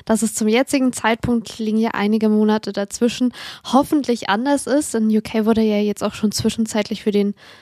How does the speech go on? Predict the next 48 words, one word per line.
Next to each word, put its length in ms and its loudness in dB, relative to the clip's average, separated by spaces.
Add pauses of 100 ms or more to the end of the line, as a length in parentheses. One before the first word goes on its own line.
(140)
Einfuhr 640 2
komplett 480 0
Chief 300 -2
abgelöst 640 2
und 80 0
jetzt 220 -2
wird 160 -4
nur 100 4
noch 160 2
C 200 0
D 100 2
S 220 -2
genutzt. 420 0
Der 60 -2
Export 460 -4 (420)
wird, 340 0
äh, 200 -6 (120)
ja 320 2
in, 320 0 (300)
in 160 2
nächster 360 2
Zeit 340 -6
auch 360 0
folgen. 580 0
Ich 320 -10
weiß 220 -6
jetzt 180 -6
gar 180 -2
nicht, 200 -2
es 140 -10
hieß 220 -4
letztes 500 -4
Mal 220 2 (280)
Ende 220 4
November 680 2
zwanzig 420 -4
dreiundzwanzig. 680 -2
Es 120 -6
kann 180 -4
aber 200 0
sogar 260 0
sein, 240 -2
dass 140 -4
das 200 -8
jetzt 260 -8
sogar 240 -4
schon 200 -8
auf 180 -4